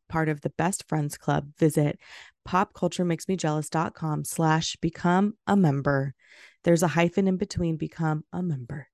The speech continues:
Become hyphen a hyphen member. See you there. We're looking for advertising partners. When you support the podcast, you're supporting a woman-owned bipoc small business. We're looking for other small business partners who want to get in front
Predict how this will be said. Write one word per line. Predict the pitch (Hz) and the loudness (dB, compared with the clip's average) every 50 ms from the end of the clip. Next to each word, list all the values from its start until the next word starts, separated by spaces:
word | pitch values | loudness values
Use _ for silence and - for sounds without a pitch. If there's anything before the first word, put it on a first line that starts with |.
| _ _ - | _ _ -8
Become | 160 156 - 170 180 202 214 220 _ - _ | -8 -2 0 0 0 0 -2 -8 _ -20 _
hyphen | - 165 160 - - 170 160 160 - _ - | -4 -4 -4 -2 -2 -4 -4 -4 -8 _ -4
a | 170 156 156 156 156 _ _ _ _ _ - | -2 0 0 -2 -4 _ _ _ _ _ -6
hyphen | 165 151 - - 156 156 160 _ _ - | -6 -6 -4 -4 -4 -4 -6 _ _ -16
member. | 160 170 - - - - - _ _ _ _ _ _ _ _ _ _ _ - - _ _ - | -14 -14 -14 -14 -16 -18 -20 _ _ _ _ _ _ _ _ _ _ _ -20 -20 _ _ -12
See | - - - 156 160 | -6 -4 0 2 4
you | 156 160 | 6 6
there. | 160 202 220 214 196 190 190 196 _ _ _ _ _ _ _ _ _ - | 6 6 4 4 2 2 -2 -6 _ _ _ _ _ _ _ _ _ 0
We're | 175 170 170 170 | 2 4 6 6
looking | 156 165 165 160 190 196 190 | 6 4 2 2 0 -4 -2
for | - 214 - - | -2 -2 -2 0
advertising | - 202 220 - 262 262 240 226 208 208 - 208 202 - | 0 0 0 2 2 2 2 4 0 0 0 -2 -2 -2
partners. | 196 190 - - 196 196 196 196 185 - _ - - _ - | -4 -4 -4 -2 -2 -2 -2 -2 -4 -6 _ -16 -20 _ -4
When | - 180 185 | -2 0 2
you | 190 202 | 2 0
support | 208 - 285 - - - 196 196 - - | 0 -2 -4 -6 -2 -4 -4 -4 -4 -6
the | 202 | -10
podcast, | - - 139 139 143 - - 151 139 131 139 - - - | -8 -6 -4 -4 -4 -4 -4 -2 -2 -2 -4 -6 -6 -2
you're | 156 160 | -2 -2
supporting | 151 - 180 170 - - 165 160 160 156 | 0 -2 -4 -4 -2 -2 -2 -2 0 0
a | 156 147 | 0 0
woman-owned | 147 143 165 180 202 226 233 226 - - 160 156 156 156 147 - - | 0 2 2 4 4 4 2 2 0 0 0 2 2 0 -2 -4 -4
bipoc | 151 147 151 170 185 - 165 147 143 147 - - | -4 -2 -2 -2 -4 -4 -6 -6 -4 -6 -6 -8
small | - - - 165 165 190 214 | -10 -4 -2 0 0 0 0
business. | - - 151 139 - - 143 127 151 - - - - - - - - _ _ _ - | 0 -2 -4 -4 -4 -8 -8 -8 -8 -10 -14 -20 -20 -20 -20 -20 -20 _ _ _ -4
We're | - 180 190 202 | 2 4 4 6
looking | 196 214 214 - 233 233 | 4 4 2 0 -2 -2
for | 226 - 220 - | 0 -2 -4 -2
other | - 180 170 208 233 | -2 0 0 0 0
small | 226 - 226 196 190 196 | 0 0 0 0 0 0
business | 170 170 156 151 165 165 - | 0 -2 -2 -2 -4 -8 -8
partners | - 151 - - 156 147 143 143 - | -8 -8 -8 -6 -4 -4 -2 -2 -4
who | - - 180 175 | -2 2 4 4
want | 175 170 165 175 170 | 6 6 4 2 2
to | - 226 | 0 0
get | 190 185 170 - | 2 2 0 -2
in | 180 | -4
front | 160 - 170 156 156 - | -6 -2 -2 0 0 -2